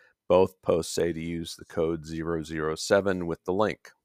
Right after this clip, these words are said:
The reality show on Amazon Prime has signed up actor Brian Cox to play the Controller, who supposedly is monitoring contestants and making their lives miserable.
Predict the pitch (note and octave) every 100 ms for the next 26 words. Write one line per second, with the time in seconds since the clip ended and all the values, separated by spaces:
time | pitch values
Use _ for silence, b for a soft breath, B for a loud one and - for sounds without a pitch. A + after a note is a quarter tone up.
0 | _ _ _ B B B B B _ A2+
1 | D3+ B3 F#3 A2 - G2+ F#2 - G#2 G#2+
2 | F#2 E2 D#2+ - D#2+ C#2+ A1+ E2+ F2+ -
3 | G#2 G#2 F#2 - - E2+ - D#2 - D2
4 | D2 - G#2 D#2+ - - - F2 D#2 C#2
5 | - _ E2+ F2+ E2 - D#2 - G2+ G2+
6 | - - G2+ b b b b A2+ A#2 B2
7 | C3 A#2 A2+ A2 G2 F#2+ F2 F2+ C#2 -
8 | F2 E2 F2+ - D#2+ - - D2 E2+ E2
9 | D#2+ E2+ E2 E2 D2+ D2 C#2+ - G2 A#2
10 | F#2+ - -